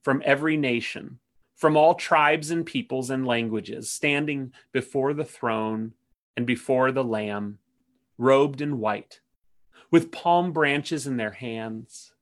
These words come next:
They cried out in a loud voice, saying, 'Salvation belongs to our God, who is seated on the throne,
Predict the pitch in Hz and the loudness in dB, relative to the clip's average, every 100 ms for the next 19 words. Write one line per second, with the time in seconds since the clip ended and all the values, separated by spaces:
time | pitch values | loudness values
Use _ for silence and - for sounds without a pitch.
0 | _ _ _ _ - - - 175 - 185 | _ _ _ _ -20 -6 2 2 2 2
1 | 196 214 175 165 165 151 143 143 147 160 | 4 4 2 2 2 0 2 4 4 4
2 | 135 139 123 - - - - - 143 131 | 2 2 2 0 -8 -14 -12 -4 -2 0
3 | 127 123 _ - - - - 156 147 127 | -2 -6 _ -20 -20 -12 0 2 4 2
4 | 143 175 196 - 233 240 226 _ _ 135 | 2 2 2 -4 -6 -6 -10 _ _ -2
5 | 143 135 139 160 165 175 170 - 170 156 | 0 2 2 4 2 0 -2 -6 -2 0
6 | - 139 143 143 131 120 110 95 90 - | 0 2 2 2 -2 -6 -4 -4 -6 -12
7 | - - _ _ _ _ _ _ _ - | -18 -20 _ _ _ _ _ _ _ -2
8 | 131 113 - - 180 196 190 165 - 165 | 0 0 -2 -4 -2 0 -2 -6 -8 -6
9 | 180 170 - 107 95 92 98 | -6 -8 -6 -4 -4 -8 -16